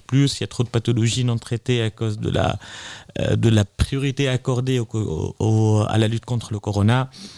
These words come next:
L'Allemagne, qu'on veuille pas, elle, euh, elle fait aujourd'hui figure de l'élève modèle. Résumé surtout dans le nombre de lits en soins intensifs, on est à trente-quatre lits par, par cent mille habitants. C'est aussi le succès, le dépistage massif.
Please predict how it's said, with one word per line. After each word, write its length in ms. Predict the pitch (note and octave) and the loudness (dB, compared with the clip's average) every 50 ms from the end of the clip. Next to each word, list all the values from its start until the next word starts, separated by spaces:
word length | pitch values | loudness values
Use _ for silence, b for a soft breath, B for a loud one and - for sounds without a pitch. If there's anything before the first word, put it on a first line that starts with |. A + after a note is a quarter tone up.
| B B B B | B B B B
L'Allemagne, 540 | - - A#2+ A#2+ C3 C3+ C3+ C3 B2 A#2 A2 - - - - - _ - | -2 0 0 2 2 0 2 2 0 0 -2 -6 -10 -18 -20 -20 _ 0
qu'on 100 | A#2+ A#2 | 2 4
veuille 200 | A2 A#2 A2 G2+ | 6 6 4 4
pas, 280 | - A2+ A#2 B2 C3 | 4 2 2 2 2
elle, 140 | A#2+ G#2+ G2 | 2 0 0
euh, 340 | F#2 F2 E2+ F2 - - - | 0 0 -2 -4 -4 -6 -6
elle 100 | - - | -8 -6
fait 120 | - - A#2 | -4 -4 -2
aujourd'hui 680 | A2+ G#2+ A#2 A2+ A2+ A2 A2 A#2 B2+ B2+ B2 A#2 F#2+ - | -2 -2 -2 -2 -4 -4 -4 -4 -4 -4 -4 -4 -6 -8
figure 520 | - - - B2 A#2 A2 C3 B2+ A#2+ A2+ | -8 -4 -4 -4 -2 0 0 0 2 2
de 100 | A#2 A#2 | 2 2
l'élève 480 | A2+ A2+ A2 A2+ A2+ A#2 G#2+ A2 G#2+ G#2 | 4 4 4 4 4 4 2 0 0 2
modèle. 580 | G2+ G#2+ G2+ G#2+ G#2 A2+ C3 D#3 E3 C#3 A2 G2+ B B B B B B B B B B | 2 2 2 4 2 2 2 0 0 0 -2 -4 B B B B B B B B B B
Résumé 460 | - - A#2 C#3 D3 B2+ C#3+ D3 D3+ D3 | -2 0 2 2 2 2 2 0 0 0
surtout 340 | - - C#3 - - - D3+ | 0 -2 -6 -4 -2 0 2
dans 180 | C#3+ B2+ C3 | 2 4 4
le 140 | B2+ B2+ B2+ | 4 2 2
nombre 320 | C3 C3+ C3 A#2+ A#2+ B2 A#2+ | 2 2 2 2 0 0 0
de 100 | A2+ A2+ | 0 0
lits 240 | A#2 A#2+ C3 C#3 | 0 0 0 0
en 80 | C#3 A#2+ | 0 -2
soins 220 | A2 - A#2+ A#2 | -2 -2 -2 -2
intensifs, 540 | G#2+ G#2 - A2+ G2+ - - D3+ D3 - - | -2 -2 -2 -2 -2 -2 -2 -4 -4 -2 -2
on 80 | G2+ G2+ | 0 0
est 80 | G2 | 0
à 40 | G2 | 0
trente-quatre 480 | - - - D3+ D#3 - - D3+ - - | 0 -2 -4 -6 -4 -4 -4 -4 -4 -2
lits 140 | C#3 C#3 C3 | -2 -2 -2
par, 480 | - - - A2+ A2 G#2+ G2+ G2+ G#2 G#2 B B B B B B B - - | -2 0 0 2 2 2 0 0 -2 -4 B B B B B B B -4 -2
par 160 | A#2 G#2 - | -2 -2 0
cent 160 | - - D3+ | 0 2 2
mille 180 | D3+ C#3 C3 A#2+ | 4 4 2 0
habitants. 420 | A2+ A2 G#2 G2+ - A#2 A2+ - - - _ _ | -2 -4 -6 -4 -2 -2 -2 -2 -6 -12 _ _
C'est 220 | - - - C3 B2 | -12 -6 -4 -2 -2
aussi 340 | A#2 A2 - - - C3+ | -2 -4 -4 -6 -4 -4
le 80 | B2+ A#2 | -4 -6
succès, 440 | A#2 - - A2 - - B2 B2 A#2+ | -6 -8 -10 -12 -8 -4 -4 -4 -2
le 100 | A#2+ A#2 | -4 -6
dépistage 480 | A2+ - - - - - - A#2 G#2 | -8 -10 -12 -12 -6 -2 -2 0 0
massif. 440 | A2+ A2+ G#2 - - G2+ F#2+ - - | 0 -2 -2 -4 -6 -8 -10 -10 -12